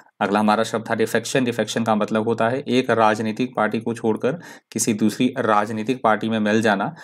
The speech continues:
विद्रोह करना, किसी तरह का उल्लंघन करना, दल बदल करना, विश्वासघात करना, that is called defection। अगला हमारा शब्द था अनड्यू। अनड्यू का मतलब होता है ऐसी कोई बात जो बिल्कुल गैर ज़रूरी हो,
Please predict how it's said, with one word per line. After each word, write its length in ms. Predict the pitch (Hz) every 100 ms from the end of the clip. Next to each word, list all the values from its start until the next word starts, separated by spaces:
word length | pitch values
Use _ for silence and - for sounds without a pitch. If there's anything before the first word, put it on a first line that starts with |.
| - -
विद्रोह 420 | 101 104 113 117 123
करना, 240 | 113 117
किसी 200 | 117 117
तरह 180 | 113 113
का 100 | 110
उल्लंघन 440 | 104 107 107 117
करना, 320 | 110 110 107 104
दल 200 | 110 107
बदल 240 | 107 104
करना, 280 | 104 101 104
विश्वासघात 680 | 107 - 104 110 113 113 113
करना, 360 | 107 104 165 - - - 104
that 180 | 107 113
is 100 | 110
called 280 | 95 98 135 - 110
defection। 480 | 104 104 - 101 82 - - - -
अगला 200 | 101 101
हमारा 260 | 110 104 107
शब्द 200 | 110 104
था 100 | 107
अनड्यू। 300 | 104 107 123
अनड्यू 300 | 131 110 110
का 120 | 113
मतलब 320 | 104 101 113 113
होता 200 | 110 113
है 80 |
ऐसी 160 | 113 113
कोई 160 | 117 110
बात 280 | 107 110
जो 120 | 110 110
बिल्कुल 380 | 107 117 104
गैर 240 | 104 110 117
ज़रूरी 380 | 113 110 113 107
हो, 240 | 127